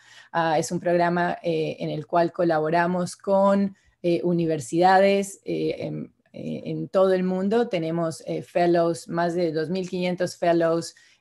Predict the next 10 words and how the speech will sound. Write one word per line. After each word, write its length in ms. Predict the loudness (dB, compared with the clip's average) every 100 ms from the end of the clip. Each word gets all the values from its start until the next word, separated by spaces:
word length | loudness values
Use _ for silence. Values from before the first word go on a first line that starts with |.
| -8
en 720 | -4 -4 -4 -6 -8 -10 -12
unas 500 | -8 -4 -4 -4 -6
doscientas 480 | -6 -4 -2 -2 -2
setenta 480 | -2 -4 -2 -2 -2
universidades 880 | -2 -2 -6 -4 0 2 2 0 -2
en 600 | -8 -8 -10 -12 -16 -6
veinte 420 | -2 -2 -2 -2
o 60 | -2
más 240 | -2 -2
países. 720 | -4 -2 -2 -2 -2 -4 -4